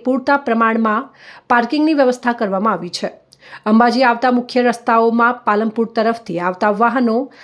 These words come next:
આબુ રોડ તરફથી, વિરમપુર તરફથી અને હિંમતનગર તરફથી આવતા વાહનો માટે દાતા રોડ પર તેર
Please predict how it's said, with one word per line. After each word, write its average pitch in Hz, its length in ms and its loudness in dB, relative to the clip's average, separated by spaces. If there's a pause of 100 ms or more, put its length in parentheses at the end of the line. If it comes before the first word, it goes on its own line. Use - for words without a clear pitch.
(160)
આબુ 226 220 2
રોડ 285 240 2
તરફથી, 269 420 0 (200)
વિરમપુર 247 400 2
તરફથી 240 540 -2
અને 214 120 -2
હિંમતનગર 240 560 0
તરફથી 220 480 -2
આવતા 208 320 0 (120)
વાહનો 247 320 0
માટે 233 300 0 (500)
દાતા 240 340 2
રોડ 269 240 4
પર 262 260 0 (320)
તેર 254 280 4